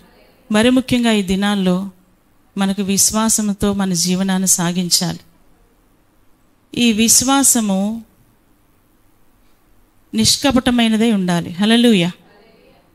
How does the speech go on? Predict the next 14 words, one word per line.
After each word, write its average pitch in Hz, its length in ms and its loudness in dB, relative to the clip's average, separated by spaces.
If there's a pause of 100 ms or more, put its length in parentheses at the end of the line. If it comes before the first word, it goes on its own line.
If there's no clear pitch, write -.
(200)
అంటే 240 520 0 (380)
కపటము 269 420 2
లేని 262 260 2
విశ్వాసము. 208 760 0 (920)
ఇంకొక 247 300 0
దగ్గర 208 640 0
దేవుడు 196 300 0
అంటారు, 196 520 0 (120)
"ఆవగింజంత 208 920 0 (460)
విశ్వాసం" 185 640 0
అంటారు. - 480 -12
ఇంకొక 240 340 0
దగ్గర 208 280 0
అంటారు, 185 540 0